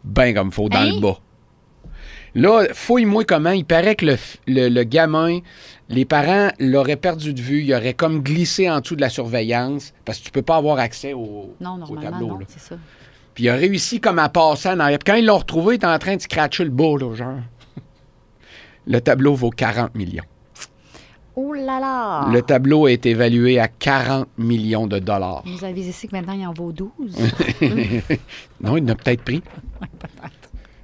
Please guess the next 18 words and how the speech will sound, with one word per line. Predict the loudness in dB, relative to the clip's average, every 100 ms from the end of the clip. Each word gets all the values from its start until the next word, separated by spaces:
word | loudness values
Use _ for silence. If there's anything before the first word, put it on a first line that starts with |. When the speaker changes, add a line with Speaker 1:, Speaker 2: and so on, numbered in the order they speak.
| -2
Speaker 1:
Euh, | 2 4 6 4 4 4 2 2
on | 2
dit | 2 2 2
que | 4 4 6 4 2
la | 0
procédure | 2 2 2 0 2 4 4 2 -4 _ -20 _ _ _ _
permettrait | 2 4 4 4 2
de | 4 2
couvrir | 2 0 4 4 4
les | 4 2
frais | 0 0 0 2
de | 2
réparation | 2 2 2 2 2 0 -2 -2 0
auprès | 0 0 2 2
des | 2
visiteurs | 0 -2 -4 0 2 2
qui | -2
l'endommageraient. | 0 0 0 -2 -2 -4 -6 -10